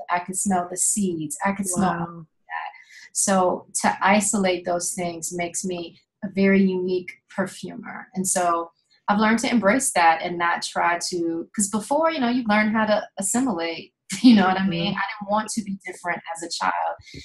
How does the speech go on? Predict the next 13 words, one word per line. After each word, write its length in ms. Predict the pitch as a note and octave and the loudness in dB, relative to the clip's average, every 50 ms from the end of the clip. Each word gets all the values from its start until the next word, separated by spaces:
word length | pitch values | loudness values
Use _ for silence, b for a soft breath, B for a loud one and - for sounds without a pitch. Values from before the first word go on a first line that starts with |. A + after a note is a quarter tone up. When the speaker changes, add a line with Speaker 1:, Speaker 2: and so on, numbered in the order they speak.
| B B B | B B B
Speaker 1:
And 60 | - F#3+ | -2 0
now 160 | G3 G3 G3+ | 2 2 2
that 60 | G3 B B B B - | 0 B B B B -12
difference 640 | F#3+ F#3+ - F#3 F3+ F3 F3+ - - - - - _ _ _ _ _ _ - | -10 -10 -8 -6 -6 -6 -6 -6 -8 -8 -8 -12 _ _ _ _ _ _ -2
is 220 | F#3+ F3+ F3+ F3+ | -2 -2 -2 -2
hopefully 500 | - - G#3+ G3 - - F#3+ F3 E3+ E3+ | -2 0 -2 0 0 -2 -2 -2 -2 -2
propelling 600 | F3 - F#3 - - - G3+ F#3 F3 F3 E3+ E3 | -2 -4 -6 -6 -4 -2 -2 -2 -2 -2 -4 -6
our 220 | - E3 E3 E3+ - | -4 -4 -4 -4 -4
company 580 | - G3 F3+ - - E3 E3 D#3+ D#3+ D#3+ G3 - | -4 -6 -6 -6 -8 -10 -10 -10 -10 -12 -14 -12
to 100 | - F3 | -10 -8
somewhere 460 | - - - E3+ E3+ E3 E3 E3 D#3+ D#3 | -8 -8 -8 -8 -10 -8 -8 -10 -8 -8
very 220 | E3 E3 E3 E3 | -8 -8 -8 -8
special. 580 | F3 - - E3+ F3 F3 - - - F3+ F3+ | -8 -8 -6 -8 -8 -8 -10 -12 -12 -14 -16